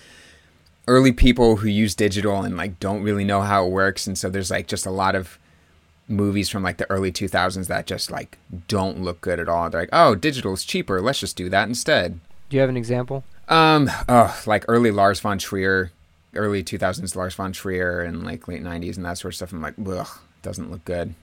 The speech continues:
Speaker 1: Um, because they're like, "Oh, we need it to be pure because of Dogma ninety-five, so we can't do any sort of, like, colorization or anything. Like, it needs to be just straight what the camera captures." A lot of rom-coms, too, just look horrible in the early two thousands.
Speaker 2: Just co-,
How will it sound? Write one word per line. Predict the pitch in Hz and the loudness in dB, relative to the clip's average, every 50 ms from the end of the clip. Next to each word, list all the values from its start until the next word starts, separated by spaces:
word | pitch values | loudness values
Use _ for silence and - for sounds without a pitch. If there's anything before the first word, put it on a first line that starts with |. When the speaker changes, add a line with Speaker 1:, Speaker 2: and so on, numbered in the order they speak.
| _ _ - _ - | _ _ -20 _ -12
Speaker 1:
Um, | 92 87 85 90 92 95 92 87 - _ _ _ _ _ | -10 -8 -8 -8 -8 -10 -10 -12 -14 _ _ _ _ _
because | 110 95 - 107 101 90 | -6 -2 0 -2 -2 0
they're | 98 95 | 2 2
like, | 92 92 92 | 2 2 4
"Oh, | 135 131 120 113 | 4 4 6 4
we | 107 110 | 4 2
need | 107 107 107 104 | 2 2 2 0
it | 107 95 | 0 -2
to | - 101 | -2 -4
be | 95 98 90 | -6 -4 -4
pure | - - 104 98 | -2 0 0 0
because | 92 95 90 101 92 92 | 0 -2 -4 -6 -8 -8
of | 85 | -2
Dogma | - 95 90 90 90 92 | 2 2 2 4 2 0
ninety-five, | 92 90 87 85 92 90 - - 92 90 92 92 | -2 -2 -2 -4 -4 -4 -2 0 2 2 2 2
so | - - 90 | -2 -6 -6
we | 85 | -6
can't | - - 92 82 | -6 -6 -6 -6
do | 92 82 - _ - | -6 -10 -8 _ -4
any | 107 101 98 92 | -2 -2 -2 -2
sort | - - 98 92 | -2 -4 -4 -4
of, | 90 90 | -4 -4
like, | 82 82 | -6 -8
colorization | - - 92 90 87 85 - 90 92 90 - - 92 90 | -4 -4 -2 -2 -2 -2 -4 -4 -6 -6 -6 -6 -8 -8
or | - - | -8 -8
anything. | 95 98 90 92 90 - - - 78 80 | -8 -8 -8 -8 -10 -12 -14 -14 -12 -14
Like, | 80 87 - | -14 -12 -10
it | 98 92 | -8 -8
needs | 98 92 - - | -8 -8 -8 -10
to | - | -10
be | 87 87 | -10 -10
just | 78 - 80 - - | -10 -10 -10 -10 -8
straight | - - - - - 101 98 92 90 - - - - - - _ _ _ | -8 -8 -8 -6 -2 0 0 0 0 -2 -8 -18 -20 -20 -20 _ _ _
what | - 101 107 95 - | 0 2 2 2 2
the | - 90 | -2 -8
camera | - - 92 82 78 85 | -6 -6 -4 -4 -4 -6
captures." | - - - 71 - - - - - 62 80 - - - _ _ | -8 -6 -8 -8 -8 -8 -10 -12 -12 -10 -10 -10 -12 -12 _ _
A | - 117 | 0 4
lot | 117 123 120 113 | 6 8 8 8
of | 101 87 92 | 6 2 2
rom-coms, | 104 101 98 95 95 - 98 95 92 92 - | 4 4 4 4 2 -2 -2 -2 -2 -2 -4
too, | - - 101 92 | -6 -6 -6 -4
just | 82 101 - - 85 | -6 -6 -8 -8 -10
look | 87 - _ _ _ _ | -12 -14 _ _ _ _
horrible | - - - - - - 110 104 98 95 92 82 - 82 65 57 58 - 95 - | -20 -18 -14 -14 -8 -2 -2 -2 0 -2 -4 -6 -6 -8 -10 -10 -10 -14 -14 -10
in | 95 92 90 | -8 -6 -6
the | 87 | -4
early | 67 90 87 87 90 | -6 -6 -6 -8 -8
two | - - 90 | -10 -10 -10
thousands. | - - - - - - 90 95 101 - - - - - - | -8 -8 -8 -8 -8 -8 -10 -10 -10 -12 -12 -16 -16 -14 -12
Speaker 2:
Just | 247 214 - - | -12 -12 -10 0
co-, | - 202 | 2 2